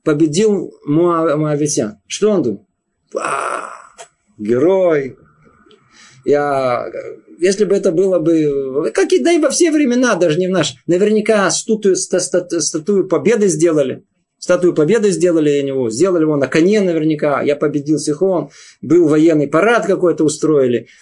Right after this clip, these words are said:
какую-то арку наверняка построили в честь Победы. Всё было нормально, да, всё нормально. Я пошёл воевать и победил этого.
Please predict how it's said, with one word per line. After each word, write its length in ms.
какую-то 360
арку 380
наверняка 480
построили 440
в 40
честь 240
Победы. 400
Всё 220
было 220
нормально, 720
да, 200
всё 140
нормально. 400
Я 280
пошёл 580
воевать 520
и 260
победил 560
этого. 380